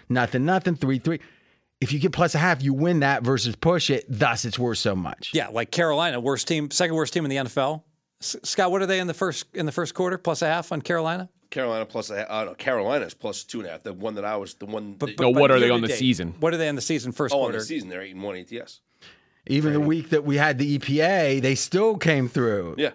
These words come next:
Speaker 1: Yeah, I know. It's good. Um, all right. So I think that, that was good analysis, I thought.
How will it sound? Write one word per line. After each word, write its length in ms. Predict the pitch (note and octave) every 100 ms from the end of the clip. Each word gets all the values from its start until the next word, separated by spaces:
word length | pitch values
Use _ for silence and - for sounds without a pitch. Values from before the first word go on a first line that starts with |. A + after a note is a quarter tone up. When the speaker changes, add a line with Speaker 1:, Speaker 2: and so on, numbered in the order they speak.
| -
Speaker 1:
Yeah, 300 | G#2+ B2+ A2
I 40 | A#2
know. 300 | A#2 F#3+ A3
It's 200 | - -
good. 300 | D#3+ F#3+ A2 - - -
Um, 480 | D3+ D3+ D3+ C#3 C3+ _ _ - _ _ _ -
all 140 | D#3 A#3
right. 300 | E3 - -
So 640 | - F#3 E3+ A2 E2+ - _
I 140 | - B2+
think 200 | F#3+ E3+
that, 140 | F#3+
that 240 | C3+ E3+
was 140 | A#3+ F#3+
good 200 | C4 G3+
analysis, 540 | F3+ A3+ B3+ - B2
I 120 | A2+
thought. 400 | G2+ G2 B2+ A#3+